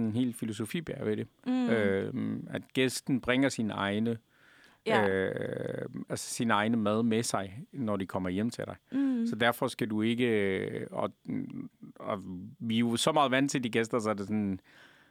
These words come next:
Speaker 1: Jeg kan ringe til min mor og sige, "Jamen, vi kommer lige, øh, fem mennesker."
Speaker 2: Ja.
Speaker 1: Ingen problemer. Der er altid ekstra i gryden, og
Speaker 2: Ja.
Speaker 1: der er altid ekstra til, at
Speaker 2: Og
Speaker 1: man
Speaker 2: det er
Speaker 1: kan
Speaker 2: det, der er
Speaker 1: fem,
Speaker 2: så
Speaker 1: seks
Speaker 2: fedt
Speaker 1: mennesker,
Speaker 2: også,
Speaker 1: der
Speaker 2: ikke? Altså, når,
Speaker 1: kan
Speaker 2: hvis
Speaker 1: spise.
Speaker 2: Ja,
Speaker 1: Ja.
Speaker 2: ja. Hvis du så tager ud på et plejehjem, ikke? Og så tager det med,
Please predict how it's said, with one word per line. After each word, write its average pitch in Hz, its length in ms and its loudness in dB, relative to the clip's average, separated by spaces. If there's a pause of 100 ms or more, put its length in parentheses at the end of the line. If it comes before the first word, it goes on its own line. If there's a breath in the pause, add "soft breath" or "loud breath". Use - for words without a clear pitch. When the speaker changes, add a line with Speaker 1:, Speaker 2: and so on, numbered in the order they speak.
(140 soft breath)
Speaker 1:
Jeg 120 100 4
kan 117 80 6
ringe 127 160 4
til 139 100 -2
min 120 100 4
mor 117 120 4
og 110 80 2
sige, 110 200 -2
"Jamen, 98 220 0
vi 107 60 0
kommer 113 280 -2
lige, 101 360 -2
øh, 98 140 -8
fem 113 160 -4
mennesker." 95 340 -4 (320)
Speaker 2:
Ja. 220 160 -2 (300)
Speaker 1:
Ingen 170 180 0
problemer. 107 320 0 (300)
Der 120 60 2
er 113 60 4
altid 135 520 2
ekstra 131 220 -2
i 113 60 0
gryden, 120 400 0
og 117 80 0
Speaker 2:
Ja. 117 60 2
Speaker 1:
der 107 60 4
er 104 80 4
altid 117 360 2
ekstra 113 300 -2
til, - 160 -4
at 107 300 2
Speaker 2:
Og - 60 0
Speaker 1:
man 107 100 2
Speaker 2:
det - 100 2
er - 40 2
Speaker 1:
kan 98 60 4
Speaker 2:
det, 95 80 4
der 98 60 4
er - 100 4
Speaker 1:
fem, 247 80 2
Speaker 2:
så 220 100 0
Speaker 1:
seks 240 160 0
Speaker 2:
fedt 269 120 4
Speaker 1:
mennesker, 262 220 2
Speaker 2:
også, - 40 6
Speaker 1:
der 220 60 6
Speaker 2:
ikke? - 100 0
Altså, 262 200 0
når, 240 160 2
Speaker 1:
kan 214 140 0
Speaker 2:
hvis 233 120 0
Speaker 1:
spise. 110 300 -2 (420 loud breath)
Speaker 2:
Ja, 240 160 6
Speaker 1:
Ja. 196 160 -2
Speaker 2:
ja. 202 160 -6
Hvis 226 180 -2
du 269 120 -2
så 269 120 0
tager 254 140 -2
ud 294 140 0
på 277 120 -2
et 233 80 0
plejehjem, 220 420 2
ikke? 277 160 -2
Og 226 80 -4
så 226 100 0
tager 233 180 0
det 226 140 2
med, 220 240 6